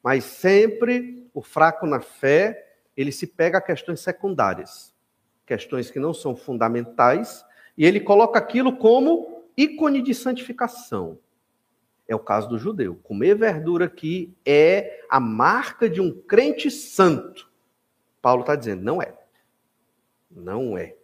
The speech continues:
Alguns podem colocar,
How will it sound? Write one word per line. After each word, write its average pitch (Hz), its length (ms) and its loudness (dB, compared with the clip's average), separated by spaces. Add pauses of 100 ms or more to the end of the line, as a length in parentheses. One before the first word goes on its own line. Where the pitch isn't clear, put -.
(920)
Alguns 127 480 2
podem 185 300 2
colocar, 175 1300 4